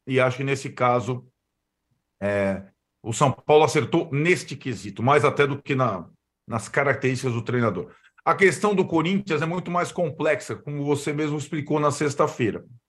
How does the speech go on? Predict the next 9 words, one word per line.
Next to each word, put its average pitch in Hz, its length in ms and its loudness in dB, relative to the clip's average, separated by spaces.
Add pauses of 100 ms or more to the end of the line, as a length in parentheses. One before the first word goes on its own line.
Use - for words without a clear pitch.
(680)
É, 127 60 2
é, 113 640 2
além 156 500 4
da 147 320 4 (360)
característica 185 880 0
do 143 100 -6
perfil 147 360 -2
do 123 100 -2
Cuca, - 420 -4